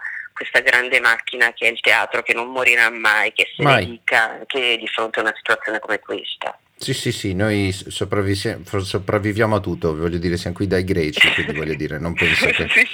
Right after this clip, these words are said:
Speaker 1: sì,
Speaker 2: non
Speaker 1: sì.
Speaker 2: sarà il virus. Eh, in
Speaker 1: Esatto.
Speaker 2: conclusione ti faccio la domanda che faccio a tutti,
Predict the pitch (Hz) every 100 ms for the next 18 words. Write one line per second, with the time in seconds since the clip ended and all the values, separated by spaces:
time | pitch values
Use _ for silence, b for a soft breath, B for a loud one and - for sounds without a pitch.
0 | - 220 - 98 92 92 92 85 76 -
1 | - - b b b b - 120 120 120
2 | 120 117 90 135 160 135 180 175 180 170
3 | 214 226 185 143 131 123 139 147 160 120
4 | 127 127 131 - 87 - - 160 -